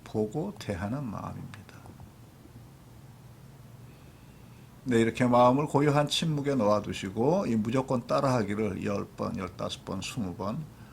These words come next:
반복하십시오. 그 자신 안에서 무엇인가 옳고 그름을 따지는 마음과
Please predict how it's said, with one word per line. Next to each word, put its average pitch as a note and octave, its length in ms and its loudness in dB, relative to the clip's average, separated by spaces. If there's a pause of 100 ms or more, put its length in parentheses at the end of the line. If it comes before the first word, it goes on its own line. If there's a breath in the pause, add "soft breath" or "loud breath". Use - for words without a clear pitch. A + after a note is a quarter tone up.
(260 loud breath)
반복하십시오. G2+ 920 -10
그 G#2 100 -6
자신 A2 320 -2
안에서 B2+ 560 0 (1120 loud breath)
무엇인가 C3 420 4
옳고 C3 320 6
그름을 C#3 280 0
따지는 C3+ 380 0
마음과 F2+ 720 -2